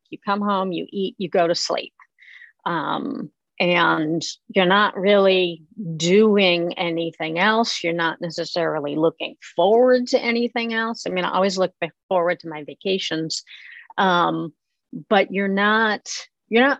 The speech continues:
living each day. You're just trying to get it over with. So then you can make the next day over with and the next day over with. Um, and that's the other thing I would tell my younger self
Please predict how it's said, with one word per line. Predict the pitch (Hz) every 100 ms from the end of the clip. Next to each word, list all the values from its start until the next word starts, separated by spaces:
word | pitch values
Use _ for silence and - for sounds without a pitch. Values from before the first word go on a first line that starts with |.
| 202
living | 196 196 226 233 214 190
each | 202 180 -
day. | 170 220 226 180
You're | 175
just | 165 190 -
trying | 214 190
to | 170 160
get | 143 202
it | 165 175
over | 247 202
with. | 170 160 156
So | - - 165
then | 165 180
you | 165
can | 170
make | 156 -
the | 147 185
next | 302 - -
day | 175 170 170
over | 165 156
with | 160 - -
and | 160 156
the |
next | 185 202 - -
day | 160 -
over | - - -
with. | - _ _ _ _ - - - - 185
Um, | 175 165 -
and | 208 277
that's | 311 -
the | 214 -
other | 202 247 226
thing | - 170 170
I | 170
would | 151 165 151
tell | - 160 165
my | 165
younger | 156 160 160 156
self | - 180 180 180 156